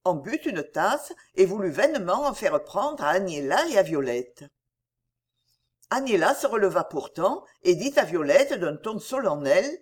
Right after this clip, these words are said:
Ta douleur est juste, ma fille,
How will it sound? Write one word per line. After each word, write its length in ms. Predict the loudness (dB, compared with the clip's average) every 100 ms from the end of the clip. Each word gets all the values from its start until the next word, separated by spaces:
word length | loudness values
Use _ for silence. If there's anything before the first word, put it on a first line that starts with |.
| _ _ _ _ _ _ _ _ _ 2
Ta 140 | 4
douleur 320 | 4 2 4
est 100 | 4
juste, 480 | 2 0 -2 -2 -4
ma 120 | -4
fille, 460 | -4 -6 -6 -4